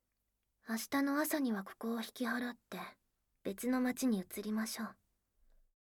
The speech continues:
仕事はまた探せばいいわよ。大丈夫。いつかきっと二人で安心して暮らせる日が来るから。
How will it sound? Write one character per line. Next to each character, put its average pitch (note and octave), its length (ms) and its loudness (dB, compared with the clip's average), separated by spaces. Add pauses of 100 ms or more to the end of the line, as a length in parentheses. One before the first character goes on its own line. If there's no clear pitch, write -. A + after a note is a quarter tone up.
(600)
仕 - 260 -2
事 A#3 240 0
は C4 100 6
ま A#3+ 160 0
た C4+ 100 2
探 C4 280 0
せ D4+ 120 2
ば G#3+ 140 -2
い G#3 140 -2
い B3 60 -2
わ A3 100 -4
よ。 F#3+ 120 -6 (2750)
大 A3 340 -4
丈 B3+ 240 0
夫。 - 140 -10 (720)
い A#3 140 -6
つ - 120 -6
か G3 160 -4
き - 120 -10
っ - 120 -16
と A3 100 -6
二 B3 300 -2
人 A#3+ 120 -4
で G#3 80 -6
安 G#3 260 -4
心 A3+ 280 -6
し - 80 -12
て A#3+ 140 -6
暮 A#3+ 200 -4
ら A#3 80 -2
せ B3+ 160 0
る B3+ 80 0
日 B3+ 160 -4
が A3 140 -4
来 - 180 -2
る B3 140 0 (100)
か - 260 -16 (560)
ら。 G3 300 -14